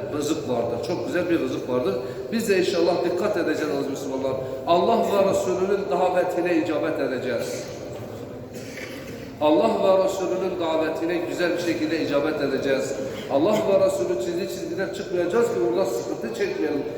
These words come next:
Vallahi amel defteri geldiğinden sonra çok zor. Adama defteri verirler,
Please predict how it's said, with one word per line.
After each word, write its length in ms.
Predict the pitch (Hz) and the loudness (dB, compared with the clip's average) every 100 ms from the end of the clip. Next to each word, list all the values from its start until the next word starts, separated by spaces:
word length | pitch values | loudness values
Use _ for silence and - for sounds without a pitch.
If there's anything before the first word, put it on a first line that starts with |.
| - 170 | -4 2
Vallahi 500 | 226 220 208 196 202 | 4 4 2 2 2
amel 420 | 185 196 196 185 | 2 0 0 2
defteri 340 | 175 180 185 | 2 0 -2
geldiğinden 540 | 180 175 160 - 196 - | 0 0 0 0 -2 0
sonra 260 | - - 226 | -2 -2 2
çok 260 | 262 - | 2 2
zor. 300 | 175 175 170 151 135 120 - - - - - - - - - - - - - - - - | 0 2 2 2 0 -2 -4 -6 -10 -10 -12 -14 -14 -14 -14 -14 -16 -14 -14 -14 -10 0
Adama 420 | 160 165 180 - | 2 4 2 2
defteri 420 | 196 - 180 196 | 2 2 2 2
verirler, 260 | 190 190 | 2 2